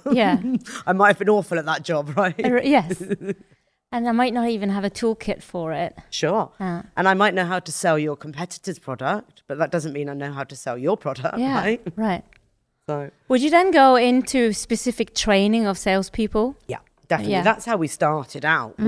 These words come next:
Speaker 2: Mm-hmm.
Speaker 1: started out really very focused on the training
Speaker 2: Yeah.
Speaker 1: of sales teams.
Speaker 2: Yeah.
Speaker 1: Um, and in the end, we ended up seeing too often
Speaker 2: Yeah.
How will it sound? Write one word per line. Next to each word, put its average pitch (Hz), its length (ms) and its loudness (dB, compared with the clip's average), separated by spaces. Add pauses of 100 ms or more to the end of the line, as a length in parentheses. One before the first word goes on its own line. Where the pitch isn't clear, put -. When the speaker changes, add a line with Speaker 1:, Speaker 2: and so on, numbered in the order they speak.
Speaker 2:
Mm-hmm. 185 140 -2
Speaker 1:
started 175 340 -2
out 143 260 -4
really 156 280 -2
very 143 380 2
focused 135 440 -6
on 120 100 -20
the 120 80 -20
training 127 300 -4
Speaker 2:
Yeah. 196 120 -4
Speaker 1:
of - 60 -18
sales 131 380 -6
teams. 113 420 -14
Speaker 2:
Yeah. 101 200 -4 (100)
Speaker 1:
Um, 143 220 -2 (720)
and 156 100 2
in 165 140 4
the 160 160 2
end, 147 480 -4 (760)
we 151 140 -2
ended 147 220 -4
up - 80 -12
seeing 143 320 -8
too 165 340 0
often 151 880 -4
Speaker 2:
Yeah. 208 280 -2